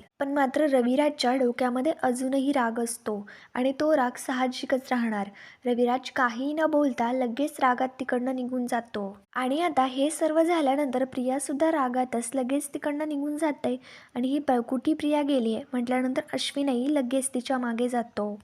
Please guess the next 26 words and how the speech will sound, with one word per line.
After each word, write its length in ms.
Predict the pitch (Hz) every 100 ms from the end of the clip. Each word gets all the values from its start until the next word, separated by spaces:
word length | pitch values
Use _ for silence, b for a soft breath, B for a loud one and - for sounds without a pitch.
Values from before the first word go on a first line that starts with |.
| -
त्याच्यानंतर 540 | 262 254 320 403 415
इकडे 260 | 392 370 359
बाहेर 400 | 302 247 269 285
आल्यानंतर 500 | 285 285 311 247 226 B B -
सायली 300 | 302 247 262
अर्जुनला 400 | 294 269 269 285
म्हणू 200 | 294 277
लागते, 380 | 254 214 - 214 208 -
"मला 200 | 247 269
सोनं 360 | 277 285 269 294
वगैरे 420 | 302 311 247 247
घालायला 380 | 262 254 254 285
काही 280 | 294 302
आवडत 340 | 285 247 240 247
नाही, 120 | 226 - _
ही 100 | 269
गोष्ट 320 | 285 285 -
माहिती 340 | 294 277 254 277
आहे 80 | 285
ना 100 | 262
तुम्हाला?" 480 | 254 240 226 214 220 B B B
पण 100 | 269
मात्र 260 | 269 254 277
अर्जुन 360 | 269 247 262 285
म्हणू 180 | 302
लागतो, 480 | 311 320 311 247 247